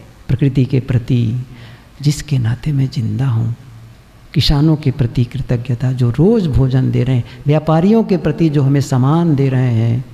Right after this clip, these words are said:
घर वालों के प्रति, संतों के, सबके प्रति कृतज्ञता का भाव जब जगेगा, शिकायत होगा, आलोचना होगी, ये सारा शिकायत ख़त्म हो जाएगा। करके तो देखो,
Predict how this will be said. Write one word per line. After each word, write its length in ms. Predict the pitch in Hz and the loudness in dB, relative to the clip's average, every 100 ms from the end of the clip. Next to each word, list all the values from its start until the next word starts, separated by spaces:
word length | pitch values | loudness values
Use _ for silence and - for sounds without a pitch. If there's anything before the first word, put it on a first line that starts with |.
| - - - - | -20 -20 -8 0
घर 200 | 123 190 | 2 2
वालों 340 | 180 151 151 | 2 2 0
के 160 | 147 139 | 0 -2
प्रति, 480 | 131 120 135 127 131 - - - - - - - - - | -2 -4 -2 -4 -6 -14 -20 -20 -20 -20 -20 -20 -20 -6
संतों 460 | - 131 127 175 | 2 2 4 0
के, 200 | 170 175 | 0 -4
सबके 480 | 170 220 220 - 320 | 0 -2 -2 0 0
प्रति 320 | - 214 202 | 0 -2 0
कृतज्ञता 760 | 170 165 147 160 135 147 147 139 | 0 -2 0 0 0 0 0 -2
का 200 | - 143 | -2 -4
भाव 300 | 117 135 135 | 0 0 0
जब 200 | 135 117 | -2 -4
जगेगा, 600 | 127 127 143 127 123 135 - - | -4 -2 -2 0 -2 -4 -10 -18
शिकायत 460 | - 160 165 175 185 | -6 -4 -2 -2 2
होगा, 260 | 196 254 294 - 202 262 - - - - - - - - | 2 2 -2 -10 -20 -20 -20 -20 -20 -20 -20 -20 -18 -2
आलोचना 360 | 147 165 - 220 | 2 2 2 0
होगी, 320 | 180 233 330 320 - - - - - - - - | 0 2 0 -2 -10 -18 -20 -20 -20 -20 -12 -4
ये 40 | |
सारा 540 | - - 190 202 277 285 | -2 0 2 4 2 2
शिकायत 640 | - 170 180 190 269 277 | 0 -2 0 0 0 -2
ख़त्म 320 | - 202 196 | -6 -2 0
हो 120 | 151 | 2
जाएगा। 340 | 147 147 151 214 | 2 0 0 0
करके 340 | 143 139 175 | 0 0 0
तो 140 | 143 | 0
देखो, 400 | 120 117 117 185 | 0 0 0 -2